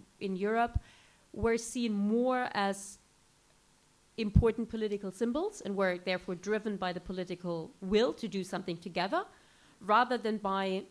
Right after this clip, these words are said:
military or military industrial, you know, necessities and needs. And then the Zeitenwende and the, the, the war happened. And now I think we're looking, we as Germans are looking at these projects with a different eye,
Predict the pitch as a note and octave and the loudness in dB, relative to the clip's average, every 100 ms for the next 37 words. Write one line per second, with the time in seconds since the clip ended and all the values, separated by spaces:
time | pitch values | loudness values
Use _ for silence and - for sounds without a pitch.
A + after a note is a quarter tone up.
0 | - G#3 A#3 A#3 A#3 G#3+ G3+ F#3+ F3 F3+ | -8 0 2 2 -2 -4 -2 -2 -2 -2
1 | F#3+ F#3 F#3 F#3 F3 F#3 - G3 F3 E3+ | -2 -2 -2 -2 0 -2 -4 -4 -2 -2
2 | E3+ G3 E3 D#3+ E3+ E3+ G3 F#3 F#3 - | -4 -8 -6 -4 -2 -2 -2 -2 -6 -6
3 | E3 - D#3 E3+ D#3 C#3 - - _ F3+ | -12 -10 -10 -4 -6 -6 -16 -20 _ -6
4 | G3 G#3 G3+ D4 D#4 C#4 A3 G#3 G3+ F#3+ | -4 -6 -4 -2 -2 0 -2 -2 -2 -2
5 | F3 E3+ - - - A#3 G#3+ G3+ A#3+ C#4 | -4 -8 -8 -12 -10 -12 -12 -8 0 2
6 | B3+ G#3+ G3+ G3 G3 - - - - G#3+ | 2 0 -2 -4 -6 -12 -20 -20 -8 -2
7 | A3+ A#3+ A#3+ A3+ A#3 G#3+ G3+ G#3 G#3 A3 | 4 4 4 0 -4 0 0 0 -2 -2
8 | G3+ G3 - F#3+ G3+ A3+ G3+ E3+ E3+ B3 | -2 -4 -8 -8 -4 -2 -2 -4 -2 0
9 | C4+ G3 F3 F#3 F#3 G#3+ A3 F#3+ E3+ F3+ | 2 0 -2 -2 -2 -2 -2 -4 -4 -8
10 | - - G3 F#3+ F3 F3 G3 F3+ E3 F3+ | -4 -2 0 0 -2 -4 -8 -8 -6 -6
11 | - E3+ E3+ C4 C#4 G#3 F#3 | -4 -4 -2 2 4 4 2